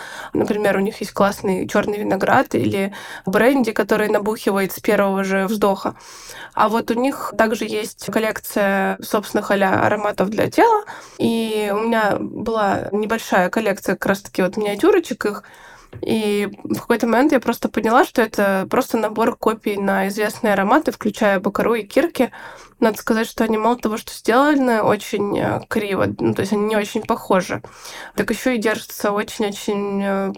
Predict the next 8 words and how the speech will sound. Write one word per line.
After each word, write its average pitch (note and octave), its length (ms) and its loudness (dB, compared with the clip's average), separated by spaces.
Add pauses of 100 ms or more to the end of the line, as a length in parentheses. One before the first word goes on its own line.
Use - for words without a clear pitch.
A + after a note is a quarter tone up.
(160)
плохо. A3 580 2 (440)
В - 180 -2
общем, G#3+ 360 0
вот G#3+ 140 0
это A3 180 2
вообще G3 260 0
не G#3+ 80 2
советую. F3 640 -2